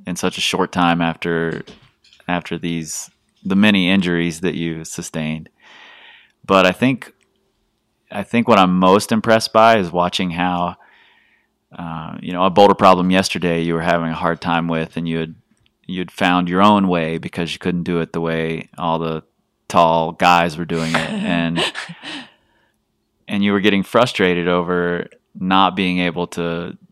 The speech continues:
Speaker 1: make this move as easy as you wanted it to be, but you just, you kept trying it and kept trying it and kept trying it. And I think that's the biggest takeaway for me, um, through your whole experience is that, that you just keep at it.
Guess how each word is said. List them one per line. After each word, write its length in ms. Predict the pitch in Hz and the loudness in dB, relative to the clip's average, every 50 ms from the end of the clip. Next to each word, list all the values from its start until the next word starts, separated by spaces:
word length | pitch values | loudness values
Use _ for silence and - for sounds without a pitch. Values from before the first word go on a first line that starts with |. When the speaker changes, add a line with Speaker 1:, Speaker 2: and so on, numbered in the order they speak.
| _ _ _ _ _ - | _ _ _ _ _ -8
Speaker 1:
make 280 | - 98 98 101 95 - | -4 0 0 0 0 0
this 160 | 104 98 - | -2 -2 0
move 260 | 104 98 98 98 95 | 0 0 2 2 0
as 120 | 95 90 92 | 0 0 0
easy 300 | 95 95 90 90 92 90 | 0 0 0 0 0 0
as 100 | 87 80 | 0 -2
you 120 | 92 87 | -2 -2
wanted 260 | 87 87 85 85 85 | 0 0 0 0 -2
it 140 | 85 85 - | -4 -4 -8
to 80 | - 90 | -10 -10
be, 300 | - 87 90 90 - - | -8 -8 -8 -8 -10 -8
but 180 | - 87 80 | -8 -8 -8
you 120 | 85 87 90 | -8 -10 -10
just, 300 | 78 90 85 - - - - | -8 -10 -10 -10 -12 -16 -14
you 100 | - 90 | -16 -14
kept 340 | - - - 87 76 - _ _ _ _ _ _ _ _ | -12 -4 -4 -4 -4 -4 _ _ _ _ _ _ _ _
trying 320 | - - 101 85 82 82 82 | -6 -2 0 0 0 0 -2
it 60 | 76 | -6
and 100 | 67 - | -8 -8
kept 180 | - 80 69 - | -10 -10 -10 -8
trying 280 | - 85 82 80 80 | -8 -6 -6 -8 -8
it 40 | 82 | -10
and 80 | 80 82 | -12 -12
kept 180 | - - - | -14 -12 -12
trying 300 | - - 82 82 80 82 | -8 -6 -6 -6 -6 -8
it. 140 | 82 - - | -12 -12 -12
And 140 | - - - _ _ _ - - - - - - - | -14 -14 -16 _ _ _ -20 -20 -20 -20 -20 -18 -12
I 60 | - | -4
think 160 | 90 107 110 92 | -2 0 2 4
that's 240 | 98 95 95 - | 4 4 2 2
the 120 | - 90 85 | -4 -8 -6
biggest 500 | 80 92 92 85 90 87 - - - _ _ _ _ _ _ _ - | -2 -2 -2 0 0 -2 -2 -4 -12 _ _ _ _ _ _ _ -4
takeaway 480 | - 101 95 - 90 85 85 85 87 | -2 -2 -2 0 0 0 0 0 -2
for 160 | - - - | -4 -6 -6
me, 540 | 85 87 87 92 92 92 90 90 90 87 - _ _ _ _ _ _ _ _ _ _ _ _ - | -4 -2 -2 -2 0 0 0 -2 -4 -6 -10 _ _ _ _ _ _ _ _ _ _ _ _ -16
um, 520 | - 85 80 80 80 78 78 - - - - _ _ _ _ _ | -14 -12 -10 -8 -10 -10 -10 -12 -14 -16 -16 _ _ _ _ _
through 260 | - - - 120 117 110 | -20 -12 -4 -2 0 2
your 140 | 101 92 90 | 2 0 0
whole 300 | - 123 127 127 120 107 | 2 4 6 8 8 6
experience 580 | 92 - - - 110 107 95 82 82 82 - | 4 2 0 2 2 2 2 2 -2 -6 -10
is 140 | 87 80 78 | -10 -10 -8
that, 300 | 80 85 85 85 80 - _ _ _ _ _ _ _ _ _ _ _ _ _ _ - | -8 -6 -6 -6 -8 -10 _ _ _ _ _ _ _ _ _ _ _ _ _ _ -12
that 220 | 101 87 95 90 | -8 -6 -4 -4
you 160 | 90 90 90 | -4 -6 -8
just 420 | 82 90 87 - - - _ _ - | -6 -6 -6 -6 -8 -14 _ _ -10
keep 260 | - - 107 82 - | -4 -2 -2 -2 0
at 240 | 82 82 82 82 - | 0 0 0 0 -2
it. 180 | - - - | -6 -10 -12